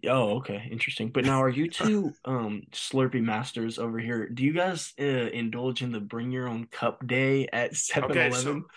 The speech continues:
Speaker 3: so can I give you a story about that? I'm glad you brought that up.
Speaker 1: Yes.
Speaker 3: I really want to tell you
Speaker 1: Yes.
Speaker 3: this. Okay. Now, I'm old. I'm telling every-, everyone knows how old I am. We talk about it on this pod all the time. Back in my day,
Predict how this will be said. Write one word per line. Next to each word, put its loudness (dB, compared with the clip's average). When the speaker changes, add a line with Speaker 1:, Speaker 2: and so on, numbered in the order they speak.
Speaker 3:
so -4
can -4
I 4
give -2
you 4
a 6
story 0
about 2
that? 6
I'm 2
glad 2
you -8
brought -2
that 0
up. -4
Speaker 1:
Yes. -2
Speaker 3:
I 2
really 0
want 0
to -2
tell -4
you -4
Speaker 1:
Yes. -8
Speaker 3:
this. -14
Okay. -4
Now, 0
I'm 0
old. -2
I'm -4
telling -4
every-, -4
everyone -2
knows 0
how 0
old 2
I 2
am. 0
We -6
talk -6
about -6
it -4
on -10
this -18
pod 2
all 2
the -8
time. -6
Back 2
in -2
my 2
day, -2